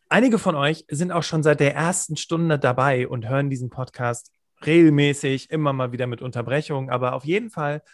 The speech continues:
kommt ihr immer wieder zu uns zurück und das freut uns total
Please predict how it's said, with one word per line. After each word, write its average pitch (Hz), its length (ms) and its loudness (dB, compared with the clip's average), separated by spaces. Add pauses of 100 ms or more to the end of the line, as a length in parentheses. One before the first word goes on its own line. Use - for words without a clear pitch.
(100)
kommt 143 180 -8
ihr 156 80 -6
immer 160 260 -6
wieder 156 200 -6
zu 156 160 -12
uns 156 220 -10
zurück 185 280 -8
und 117 60 -6
das 139 180 -4
freut 208 400 0
uns 170 220 -2
total 156 640 -2